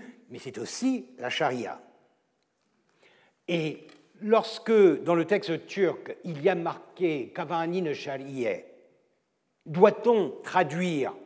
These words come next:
comme je l'ai fait au milieu, par les lois de la charia, c'est-à-dire une référence directe, concrète à la charia, à la loi de l'islam,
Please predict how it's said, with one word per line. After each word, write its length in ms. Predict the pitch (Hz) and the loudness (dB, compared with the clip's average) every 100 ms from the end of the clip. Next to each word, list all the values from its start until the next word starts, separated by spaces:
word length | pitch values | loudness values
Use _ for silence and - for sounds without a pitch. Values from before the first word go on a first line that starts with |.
| - _ _ _ - | -20 _ _ _ -12
comme 140 | 143 | -10
je 100 | 127 | -4
l'ai 80 | 156 | -4
fait 160 | 143 180 | 0 2
au 60 | |
milieu, 720 | 156 156 147 156 135 107 - - | 2 -4 0 2 2 -2 -12 -2
par 280 | 160 139 - | 0 0 -2
les 180 | 147 135 | -2 0
lois 300 | 135 135 139 | 2 4 4
de 100 | 127 | 4
la 120 | 123 | 2
charia, 440 | 123 143 135 202 233 | 2 0 0 0 0
c'est-à-dire 420 | 160 127 151 139 - - | -2 -2 0 0 -2 -2
une 260 | 294 190 180 | 4 6 6
référence 800 | 156 170 175 170 175 165 151 - - - | 6 4 2 0 2 0 -2 -8 -14 -6
directe, 840 | 170 214 233 175 196 - - 131 - - - | -2 6 6 8 6 4 -2 -6 -8 -4 6
concrète 720 | 240 185 - 185 143 - - - - | 6 6 0 2 2 0 -10 -12 0
à 260 | - 170 - | 6 6 4
la 140 | 127 139 | 0 0
charia, 440 | - 127 156 226 | 0 -2 2 2
à 200 | 220 - | 2 4
la 100 | 139 | 6
loi 180 | 127 147 | 6 2
de 60 | 127 | 2
l'islam, 640 | 127 - 196 208 262 262 | -6 -6 -4 -2 -4 -6